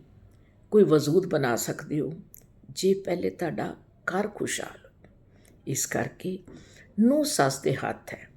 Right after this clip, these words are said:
ਕਿ ਉਹ ਘਰ ਨੂੰ ਸਵਰਗ ਬਣਾਉਣਾ ਚਾਹੁੰਦੀਆਂ ਜਾਂ ਨਰਕ ਬਣਾਉਣਾ ਚਾਹੁੰਦੀਆਂ। ਤੇ ਆਪਾਂ ਕਿਉਂ ਨਰਕ ਬਣਾਈਏ?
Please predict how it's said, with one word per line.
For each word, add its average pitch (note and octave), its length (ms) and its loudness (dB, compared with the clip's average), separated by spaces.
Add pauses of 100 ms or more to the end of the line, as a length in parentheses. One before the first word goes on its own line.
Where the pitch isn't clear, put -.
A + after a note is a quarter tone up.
(460)
ਕਿ E3 100 -4
ਉਹ D#3 60 -2
ਘਰ D#3 300 -2
ਨੂੰ C3+ 180 -4
ਸਵਰਗ - 460 -6
ਬਣਾਉਣਾ F#3 380 -4
ਚਾਹੁੰਦੀਆਂ - 540 -8 (460)
ਜਾਂ C3+ 160 -2
ਨਰਕ B2 340 -4
ਬਣਾਉਣਾ - 360 -12
ਚਾਹੁੰਦੀਆਂ। - 480 -20 (520)
ਤੇ - 100 -8 (100)
ਆਪਾਂ F3 340 -6
ਕਿਉਂ A#3 300 -2
ਨਰਕ F#3 300 0 (120)
ਬਣਾਈਏ? - 400 -10